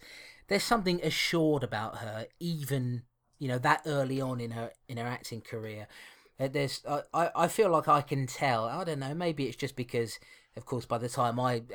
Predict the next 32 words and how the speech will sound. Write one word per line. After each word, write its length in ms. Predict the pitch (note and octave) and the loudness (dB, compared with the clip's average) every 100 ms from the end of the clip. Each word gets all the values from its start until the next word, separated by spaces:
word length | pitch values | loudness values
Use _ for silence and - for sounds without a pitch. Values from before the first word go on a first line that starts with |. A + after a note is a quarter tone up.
| C3 | -4
as 180 | D3 D#3+ | 0 2
I 80 | C3 | 2
was 120 | B2 | 2
growing 240 | A#2+ A2+ A2+ | 0 -2 -4
up, 140 | - | -6
she 120 | - | -8
was 140 | A#2 A#2 | -6 -6
already 240 | A2+ A2+ | -8 -10
quite 240 | - A2 | -10 -10
a 40 | G#2 | -8
big 200 | A2+ G#2 | -10 -6
name. 320 | A#2+ A#2+ A2+ | -4 -4 -4
But 100 | A#2 | -4
I 80 | D#3 | -4
feel 300 | - A3 F3+ | 4 6 6
like 200 | C#3+ D3 | 4 4
I 80 | C3 | 0
can 180 | C3+ B2+ | 0 -2
tell 360 | - D#3 B2+ | 0 2 2
when 140 | A2 A#2 | 0 -4
I 80 | |
watch 240 | A#2 A#2+ - | -4 -6 -6
Halloween 400 | A#2+ A2+ A2 A2+ | -6 -4 -6 -8
that 100 | - | -10
she 120 | A#2+ | -8
was 160 | A#2+ A#2+ | -6 -6
always 260 | A#2 A#2 | -6 -6
meant 360 | A2+ A#2+ A#2 - | -4 -4 -4 -8
to 80 | A2+ | -8
move 260 | A2+ A2 | -8 -8
on 140 | A2 G#2 | -8 -8
to, 180 | A2+ | -10